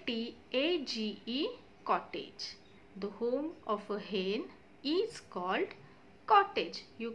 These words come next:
can see the picture of a cottage. The children,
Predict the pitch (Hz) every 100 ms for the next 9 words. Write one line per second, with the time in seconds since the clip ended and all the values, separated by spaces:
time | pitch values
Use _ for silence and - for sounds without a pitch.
0 | 254 254 247 269 302 330 349 247 220 -
1 | 220 214 190 196 294 453 - - - -
2 | - 180 - - - - - - - -
3 | - - - - - - - - - -
4 | - - - - - - - - - -
5 | - - - - - - - - - -
6 | - - - - - - 294 311 427 440
7 | 277 349